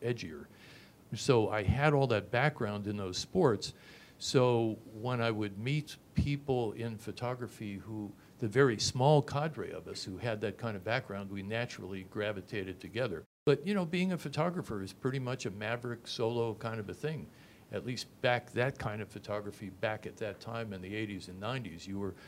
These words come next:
largely on your own. You know, you've got your cameras, you might have one assistant,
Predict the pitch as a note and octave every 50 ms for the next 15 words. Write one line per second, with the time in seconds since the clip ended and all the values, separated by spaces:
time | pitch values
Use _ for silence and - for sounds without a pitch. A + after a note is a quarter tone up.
0 | - - - - - - G2+ A2 A#2 B2+ C3+ C3+ B2 - B2 A#2 A2 G#2 G2+ A2
1 | A2+ A2 A2 A2 G#2+ G#2 - D3 E3+ F#3 G3+ - - - - G2 F2+ F#2 F#2+ G2
2 | - - - - G#2 G2+ G#2+ G#2+ B2+ A2 - - A#2 A2+ A#2+ A#2+ A2+ A2 G#2 -
3 | D#2+ E2 G2 G2+ A2+ B2 A#2 A#2 A2+ G#2 A2+ A#2 A2+ A2 G#2 - - C3+ C3 -
4 | - A#2 G#2+ G#2